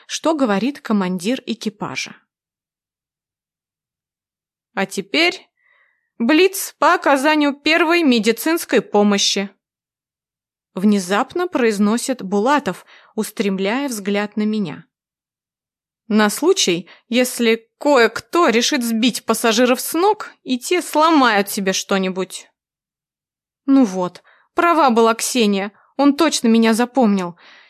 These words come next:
и далеко не в самом хорошем ключе. «Как вас зовут?» спрашивает он меня. «Виктория Валерьевна». «Фамилия?»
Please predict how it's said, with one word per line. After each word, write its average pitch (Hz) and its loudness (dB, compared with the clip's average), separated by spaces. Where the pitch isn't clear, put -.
и 196 -6
далеко 208 0
не 208 4
в 202 -10
самом 233 2
хорошем 226 -4
ключе. 240 -8
«Как 311 -4
вас 302 2
зовут?» 233 -2
спрашивает 226 -8
он 190 -4
меня. 196 -6
«Виктория 254 -4
Валерьевна». 233 -4
«Фамилия?» 196 0